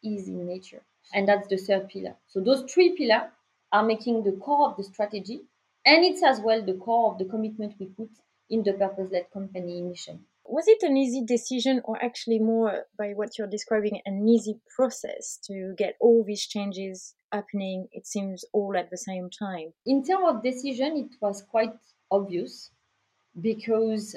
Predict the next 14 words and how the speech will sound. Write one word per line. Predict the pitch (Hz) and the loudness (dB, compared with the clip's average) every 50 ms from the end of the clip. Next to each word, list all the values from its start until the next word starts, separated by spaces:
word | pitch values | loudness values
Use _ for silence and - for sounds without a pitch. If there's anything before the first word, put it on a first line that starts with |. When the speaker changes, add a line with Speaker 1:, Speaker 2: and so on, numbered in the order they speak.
| - - | -8 -2
Speaker 1:
of | 185 190 190 190 190 - | 0 2 2 0 0 -4
the | 196 | -4
D | 190 202 220 214 | -2 -2 -2 -2
N | 208 214 | 0 0
A | 214 208 | 0 0
of | 190 185 190 | 0 -2 -4
the | - | -8
company | 180 185 185 185 185 185 190 196 208 247 311 - - _ _ _ _ _ _ _ 180 | -10 -8 -8 -8 -6 -6 -4 -4 -4 -4 -6 -8 -12 _ _ _ _ _ _ _ -6
being | 196 214 208 208 214 190 | -4 -2 0 0 0 2
very | 202 196 196 202 214 | 2 2 4 2 0
durable | 196 185 - 220 214 202 196 190 196 202 208 | -2 -4 -4 0 0 2 2 0 0 2 2
at | 202 190 185 170 | 2 2 2 -2
the | 202 | -6
source, | 196 - - - 240 294 311 - - - - - | -8 -6 -6 -8 -8 -8 -8 -12 -14 -16 -16 -18